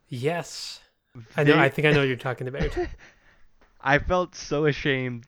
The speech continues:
Speaker 2: that I didn't catch on earlier. So the loading screen,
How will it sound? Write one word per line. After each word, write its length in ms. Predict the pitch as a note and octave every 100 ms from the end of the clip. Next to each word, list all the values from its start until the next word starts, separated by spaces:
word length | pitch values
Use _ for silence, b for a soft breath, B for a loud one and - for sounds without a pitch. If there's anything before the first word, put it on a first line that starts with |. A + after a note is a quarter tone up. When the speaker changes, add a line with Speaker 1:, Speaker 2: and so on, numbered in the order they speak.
| -
Speaker 2:
that 120 | C3
I 80 | A#2+
didn't 280 | C3+ C#3+ D#3
catch 260 | C#3+ -
on 260 | B2 A2 A2 -
earlier. 540 | A2+ G#2+ G2+ G2 E3+ - b b b b -
So 180 | -
the 120 | A#2+ B2
loading 260 | D3+ F3+
screen, 540 | D#3+ - C#3+ C3 B2